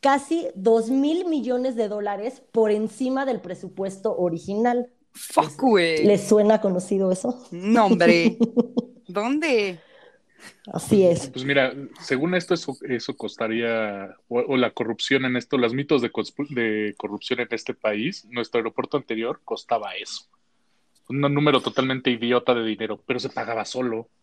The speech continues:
Speaker 1: Exacto.
Speaker 3: Y ahorita tenemos una bodega horrera como
Speaker 2: Y no nos restringían,
Speaker 3: como
Speaker 2: y no, o
Speaker 3: aeropuerto.
Speaker 2: sea
Speaker 3: Sí, no, no, no, no, no.
Speaker 2: No,
Speaker 3: Terrible.
Speaker 2: no, no quiero hablar de eso, por favor.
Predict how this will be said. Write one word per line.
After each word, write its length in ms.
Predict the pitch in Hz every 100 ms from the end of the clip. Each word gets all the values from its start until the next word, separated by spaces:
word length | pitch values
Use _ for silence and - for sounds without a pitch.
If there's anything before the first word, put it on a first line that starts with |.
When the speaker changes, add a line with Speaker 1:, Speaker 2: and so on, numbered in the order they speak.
| _ -
Speaker 1:
Exacto. 560 | 180 - 165 139 - 127
Speaker 3:
Y 40 |
ahorita 420 | 139 143 175 165
tenemos 320 | 143 135 147
una 160 | 139 139
bodega 420 | 120 113 123 127
horrera 540 | 127 113 104 110 120 139
como 480 | 113 107 101 95 92 _ _ _ _
Speaker 2:
Y 100 | 165
no 120 | 175 185
nos 160 | 208
restringían, 760 | 185 170 156 160 147 180 175 123
Speaker 3:
como 120 | 120
Speaker 2:
y 40 |
no, 60 | 113
o 40 |
Speaker 3:
aeropuerto. 300 | 151 127 127 151
Speaker 2:
sea 280 | 143 160 160 - - _ _ _ _ _ _ _ _ -
Speaker 3:
Sí, 140 | 147 139
no, 180 | 135
no, 160 | 127 123
no, 160 | 123 120
no, 160 | 117
no. 120 | 113
Speaker 2:
No, 120 | 110 _ _
Speaker 3:
Terrible. 440 | 120 113 113 220
Speaker 2:
no, 160 | 269 226
no 180 | 262 269
quiero 140 | 285
hablar 220 | 190 165
de 80 | 160
eso, 220 | 135 143 -
por 120 | 156
favor. 320 | 151 139